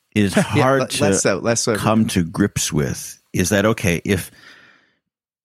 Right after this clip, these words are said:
Speaker 1: if, if we need to have a kind of provisional hold on what we know, are we saying that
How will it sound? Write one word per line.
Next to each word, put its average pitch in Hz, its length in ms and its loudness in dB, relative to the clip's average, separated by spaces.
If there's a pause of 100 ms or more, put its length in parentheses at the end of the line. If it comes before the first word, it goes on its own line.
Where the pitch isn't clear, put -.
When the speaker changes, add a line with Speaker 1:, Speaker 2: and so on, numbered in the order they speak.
(340)
Speaker 1:
if, 123 240 0
if - 240 -2
we 117 180 2
need 143 300 0
to - 160 0
have 123 340 2
a 107 60 -2
kind 104 240 2
of - 160 -4
provisional 95 680 2
hold 82 680 -2 (880)
on 90 140 2
what 90 180 0
we 85 140 0
know, 85 580 0 (1300)
are 101 180 2
we 104 120 2
saying 120 540 2
that 98 240 0